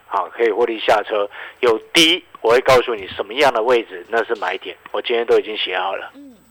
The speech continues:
Speaker 1: 好，了解那个意思吗？所以我说会有一个所谓的关键价。那阿翔老师的关键价是根据这个人家进货的一个成本、产-，这个筹码的一个架构来去计算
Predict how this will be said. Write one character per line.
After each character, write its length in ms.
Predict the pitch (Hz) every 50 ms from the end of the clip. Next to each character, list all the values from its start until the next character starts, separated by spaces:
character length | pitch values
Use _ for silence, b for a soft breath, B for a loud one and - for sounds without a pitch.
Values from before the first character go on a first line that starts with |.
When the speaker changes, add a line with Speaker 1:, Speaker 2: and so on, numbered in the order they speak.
| _ _ -
Speaker 1:
好， 100 | 143 151
了 160 | 156 170 190
解 100 | 175 165 160
那 100 | 185 180
个 60 | 175
意 120 | 180 175 - -
思 80 | 170 156
吗？ 180 | 147 147 143 143 B B B B B
所 140 | - 156 151
以 20 |
我 120 | 139 123 117
说 120 | 127 131
会 120 | 143 151
有 80 | 117 104
一 40 | 113
个 140 | - 110 101
所 140 | - 92
谓 120 | 90 104 110
的 80 | 107 98
关 180 | - 107 101 101
键 180 | 107 104 95 -
价。 200 | - 104 95 - - - b b b b b
那 100 | 165 165
阿 120 | 165 170
翔 160 | 160 170 147 127
老 100 | 120 -
师 80 | 165 147
的 60 | 147
关 180 | - 156 156 156
键 160 | 160 160 147 -
价 120 | 151 143 127 -
是 100 | 147 - -
根 320 | - 160 160 160 160 160 156
据 260 | - - 170 139 104 - B B B B B B B B B B -
这 100 | 147 127
个 400 | 123 120 113 107 107 107 107 110
人 140 | 120 120 127
家 120 | 143 143 143 - -
进 180 | 208 190 160 139
货 200 | - 165 160 135
的 100 | 117 117
一 60 | 131
个 140 | 127 - 113
成 260 | - - 113 113 135
本、 160 | - 110 95 - _ _ _ _ -
产-， 200 | - - 117 107 110 120 - -
这 80 | - 139
个 100 | 127 123
筹 220 | - - 123 123
码 180 | 156 156 120 107 95
的 120 | - 113
一 100 | 139 143 120
个 120 | 120 113
架 260 | 107 - - 202 - -
构 240 | - 135 127 101 -
来 120 | - 107 104
去 120 | - 127 -
计 200 | - - 123 113
算 220 | 101 - 120 101